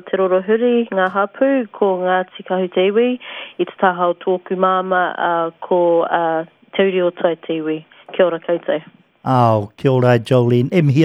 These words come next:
Speaker 2: ana rā. Ah, me pēnea ke rai te wāhanga tuatahi. Ah, ko tēnei ka mihi atu kia rātou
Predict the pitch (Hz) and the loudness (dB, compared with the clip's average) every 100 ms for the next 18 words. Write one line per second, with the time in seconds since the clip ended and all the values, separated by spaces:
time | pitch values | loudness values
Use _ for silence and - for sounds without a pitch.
0 | 151 143 120 113 _ _ _ _ - 151 | 2 0 -2 -4 _ _ _ _ -4 0
1 | 151 151 - 160 151 147 147 147 135 131 | 2 2 2 2 2 2 2 2 2 2
2 | 139 135 143 127 - 143 135 120 107 _ | 2 2 0 -2 -2 -2 -2 -2 -6 _
3 | _ _ _ _ _ _ _ _ - 139 | _ _ _ _ _ _ _ _ -2 0
4 | 151 143 170 160 156 147 147 139 160 147 | 0 2 2 2 2 0 2 2 2 0
5 | - 151 147 - 135 143 139 147 | -2 -2 -2 0 2 2 -2 -4